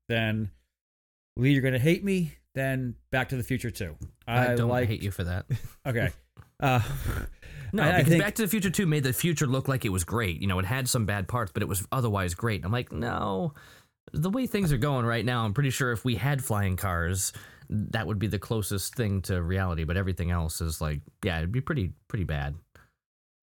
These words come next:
Speaker 2: Everybody
Speaker 1: Right.
Speaker 2: had the technology there. I mean, at this point, we're deep faking things. You know, God knows what else is gonna start happening where people are putting on those,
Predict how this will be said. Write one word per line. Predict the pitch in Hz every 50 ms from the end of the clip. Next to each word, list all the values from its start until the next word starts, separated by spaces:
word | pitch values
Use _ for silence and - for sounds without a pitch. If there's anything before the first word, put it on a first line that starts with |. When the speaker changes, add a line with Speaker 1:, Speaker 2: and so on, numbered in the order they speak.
| - - - _ _ _ - - -
Speaker 2:
Everybody | 104 - - 101 95
Speaker 1:
Right. | 92
Speaker 2:
had | 98 92
the | 95
technology | 85 - 101 92 - 95 95 101 104 95 101 101
there. | 90 98 101 107
I | 98
mean, | 104 104
at | 107 104
this | - 143 -
point, | - - 143 104 76
we're | 104 98
deep | 90 120 131 - -
faking | - 113 101 - - 92 92 85
things. | - 87 85 85 95 98 101 - - - - _ _ _ _ -
You | 90
know, | 90 87 85
God | 82 101 101 104 101
knows | 101 101 95
what | 90 90
else | 101 117 113 - 98
is | 87
gonna | - 87 85 82
start | - 90 85 80 90
happening | 85 82 82 - 87 87 95 98
where | 87 85
people | - 98 - - 90 87
are | 80
putting | - - 101 95 92 92
on | 92 90 87
those, | 87 87 87 87 82 -